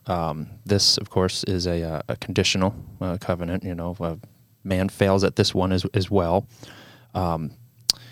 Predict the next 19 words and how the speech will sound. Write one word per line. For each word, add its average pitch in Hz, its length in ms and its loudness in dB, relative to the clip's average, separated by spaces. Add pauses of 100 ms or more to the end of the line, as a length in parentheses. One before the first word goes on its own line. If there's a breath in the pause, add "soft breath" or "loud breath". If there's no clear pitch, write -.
(120)
you - 80 2
know, 98 80 2
when 95 140 4
you 98 60 4
think - 260 2
about 92 640 2
this - 140 2
particular 98 420 0
covenant 92 400 0
in 90 80 -6
Genesis 92 460 0
chapter - 340 0
nine, 87 560 2 (920 loud breath)
uh, 78 280 -2 (480)
Noah 104 400 6
was 95 220 4
given 95 480 2 (680 soft breath)
a 98 60 -2
particular 95 800 2